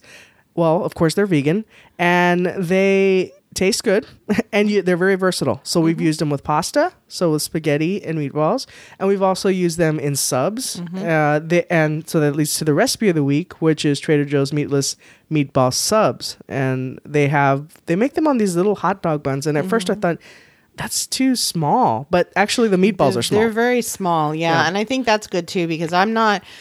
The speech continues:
Speaker 2: I've never been, uh, when I was eating, I've, I was never a ground beef kind of fan. You know, I didn't like meatloaf, I didn't like meatballs, that kind of stuff. And, uh, the same goes with the, the meatless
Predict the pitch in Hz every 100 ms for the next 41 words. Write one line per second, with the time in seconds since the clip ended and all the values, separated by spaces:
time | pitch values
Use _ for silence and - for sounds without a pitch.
0 | - 208 208 214 226 247 208 196 196 131
1 | 175 120 175 196 190 185 165 208 202 190
2 | 180 160 165 - 170 170 175 190 214 220
3 | 233 190 175 160 165 156 160 156 - -
4 | - 165 160 143 - 165 143 151 165 170
5 | 196 - 170 160 156 160 165 156 147 151
6 | 143 160 151 147 147 143 147 143 139 143
7 | - 139 - 135 139 143 139 - 151 143
8 | - 143 - - - - - 185 170 165
9 | 160 - - - - 175 160 151 143 143
10 | - - 180 208 277 254 311 339 339 247
11 | 254 254 214 196 175 139 170 165 175 185
12 | - 156 139 - - -